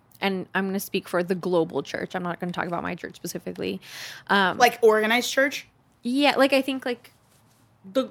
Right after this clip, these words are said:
Speaker 1: like, just the church in general,
Speaker 2: Yeah.
Speaker 1: whenever we talk about, like, the Christian church. Um, so whenever we talk about, like, just the church in general, like, I don't think we've done a good job about focusing on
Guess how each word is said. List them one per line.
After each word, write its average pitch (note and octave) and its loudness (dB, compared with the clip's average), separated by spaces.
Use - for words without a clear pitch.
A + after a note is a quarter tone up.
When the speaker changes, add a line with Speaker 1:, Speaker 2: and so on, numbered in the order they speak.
Speaker 1:
like, B3 2
just C4+ -2
the - 2
church - -6
in A3+ -6
general, F#3+ -2
Speaker 2:
Yeah. B3+ 6
Speaker 1:
whenever G#3+ 2
we A3 2
talk G#3+ -4
about, F#3 -6
like, F#3 -8
the F#3+ -10
Christian F#3+ -14
church. - -10
Um, G3+ 6
so G#3+ 4
whenever G#3+ 4
we G#3+ 4
talk G#3 4
about, G3+ 2
like, F#3+ -2
just F3+ -2
the F#3 -4
church F3+ -4
in F#3 -6
general, G#3+ 0
like, F#3 0
I G3+ 2
don't G3 2
think G3+ -8
we've G3+ -4
done F#3 -2
a F#3 -4
good F3+ -4
job F3 0
about F3+ 2
focusing F3+ -4
on F3+ -4